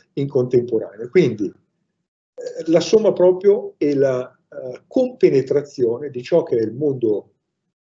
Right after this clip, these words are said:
virtuale immersivo e di ciò che abbiamo visto invece affrontare, essere affrontato nell'ambito della realtà aumentata.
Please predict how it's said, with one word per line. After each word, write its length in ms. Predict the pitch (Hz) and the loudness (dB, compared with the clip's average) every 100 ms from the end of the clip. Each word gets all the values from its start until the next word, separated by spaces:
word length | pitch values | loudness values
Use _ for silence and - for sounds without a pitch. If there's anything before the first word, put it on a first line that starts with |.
| _ | _
virtuale 720 | - 147 151 156 165 117 107 - | -2 0 2 2 2 2 -2 -6
immersivo 800 | 170 170 220 214 107 98 127 - | -6 -2 -4 -4 -10 -8 -6 -2
e 120 | 180 | 2
di 120 | 185 - | 2 0
ciò 220 | 147 143 | -2 -2
che 320 | - 120 123 - | 0 -2 -2 -8
abbiamo 340 | 117 127 151 | -6 -2 -2
visto 320 | 151 123 - | -4 -8 -6
invece 640 | 143 120 92 - 127 123 - _ _ - | -6 -4 -6 -2 -2 -2 -10 _ _ -6
affrontare, 1000 | 131 - 160 165 139 92 90 110 - _ - | -4 0 -2 0 -4 -6 -6 -6 -8 _ -2
essere 320 | 120 120 107 | -2 -2 -4
affrontato 640 | 123 180 175 87 - 123 | -2 -2 -2 -6 -2 0
nell'ambito 540 | 127 120 120 135 127 | 2 2 2 0 -2
della 240 | 113 104 98 | 0 -2 -4
realtà 300 | 98 98 110 | -6 -4 -6
aumentata. 680 | 95 95 90 - - _ | -6 -12 -18 -20 -20 _